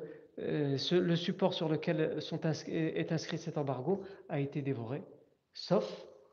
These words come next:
la parole, la formule Bismikallahum. Non. Et donc, euh, c'est par cette occasion que la, la mise en ba-, en embargo sera,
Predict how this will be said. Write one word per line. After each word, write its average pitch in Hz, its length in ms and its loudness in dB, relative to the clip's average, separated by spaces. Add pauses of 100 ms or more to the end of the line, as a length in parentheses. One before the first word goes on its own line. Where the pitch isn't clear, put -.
(580)
la 143 140 0
parole, 139 380 2 (400)
la 151 80 -2
formule 160 420 0 (300)
Bismikallahum. 127 840 -2 (2500)
Non. 117 220 0 (1900)
Et 165 60 8
donc, 277 360 12 (680)
euh, 151 1040 8
c'est 214 800 10
par 190 120 8
cette 202 200 4
occasion 170 400 4
que 185 140 0
la, 160 280 4
la 160 220 2
mise 156 180 6
en 151 100 6
ba-, 151 200 4
en 151 180 2
embargo 143 340 2
sera, 151 600 2